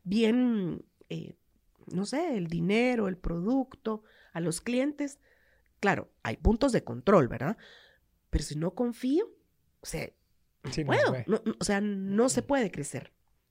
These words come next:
Speaker 2: Interesante. Pati, y en, y en el caso, digamos, de... o sea, cre-, mu-, yo, yo creería que, que habría que invertir muchísimo entonces en esos gerentes, ¿verdad? Porque obviamente ellos son los
Speaker 1: Ujú.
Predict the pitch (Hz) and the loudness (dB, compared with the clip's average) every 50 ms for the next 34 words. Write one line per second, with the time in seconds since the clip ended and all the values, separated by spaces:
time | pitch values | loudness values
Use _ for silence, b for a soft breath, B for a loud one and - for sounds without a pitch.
0 | _ _ _ _ 123 131 120 113 120 123 120 123 B B B B B - 147 151 | _ _ _ _ -8 -6 -6 -6 -6 -8 -10 -10 B B B B B 0 2 2
1 | 170 170 - - 143 143 135 131 135 143 - 147 135 131 127 123 120 110 - - | 2 0 0 -2 -2 0 0 0 -2 -4 -2 -2 -2 -2 -2 -2 -4 -4 -2 0
2 | - 143 151 - - 185 180 175 175 160 - - - - 131 127 131 120 120 131 | 2 4 4 4 4 4 4 2 2 0 0 -2 -4 -4 -4 -2 0 0 0 0
3 | 143 151 160 156 143 147 139 127 120 120 113 110 104 95 - - - - B B | 2 2 2 4 4 4 4 4 4 2 0 0 -2 -4 -6 -8 -10 -14 B B
4 | B B B B B B B B B B B B B B B B B B B B | B B B B B B B B B B B B B B B B B B B B
5 | _ _ _ - 160 - 143 135 - - 151 - - 156 170 - 139 156 170 156 | _ _ _ -2 2 2 2 2 2 -2 -4 -2 -2 0 0 4 4 4 6 6
6 | 160 170 170 220 208 156 147 160 185 185 180 185 156 175 - - - - 143 127 | 6 8 10 10 10 10 12 12 10 10 10 6 4 2 -2 -8 -2 0 2 2
7 | 123 104 - - _ _ _ - - - 127 131 135 143 151 143 175 175 170 165 | 2 0 -2 -6 _ _ _ -12 -2 2 2 4 6 6 4 6 4 4 4 6
8 | 160 165 151 143 - 175 170 165 170 170 170 151 - 180 160 185 180 160 135 123 | 6 6 4 4 4 6 6 6 6 4 4 4 4 4 4 4 2 0 0 -2
9 | 120 - 151 151 165 156 - 185 175 170 - 120 123 123 127 131 160 165 147 135 | -2 0 0 0 2 2 2 2 2 0 -2 -2 -4 -4 -2 -2 -2 -2 -2 -2
10 | - 120 120 131 156 170 - 202 190 - - - - - 127 120 135 160 165 156 | -2 0 0 0 0 0 0 0 0 -2 -4 -4 -6 -4 0 2 2 2 0 0
11 | - 131 131 131 139 147 156 156 160 156 139 156 156 160 - | 2 2 2 2 2 4 8 8 8 8 6 4 0 0 0